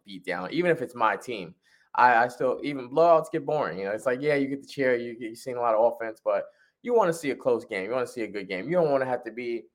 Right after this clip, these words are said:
sweating and panicking, but you wanna see a close game. Um, Jerry World is insane.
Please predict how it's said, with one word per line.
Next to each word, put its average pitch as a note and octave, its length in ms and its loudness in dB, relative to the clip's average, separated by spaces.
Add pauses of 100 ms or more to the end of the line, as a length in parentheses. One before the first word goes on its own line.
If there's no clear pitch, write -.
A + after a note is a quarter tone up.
(480)
sweating D#3+ 560 6
and A#2+ 180 -4
panicking, D#3+ 640 0 (800)
but A#2 420 2 (160)
you C#3 140 2
wanna D#3+ 220 4
see B2+ 180 -8
a A2+ 60 -6
close A2 300 -6
game. G#2+ 360 -6 (640)
Um, F#2 560 -4 (400)
Jerry D#3 300 8
World D3 420 4
is A2 280 -4 (220)
insane. A2+ 760 -4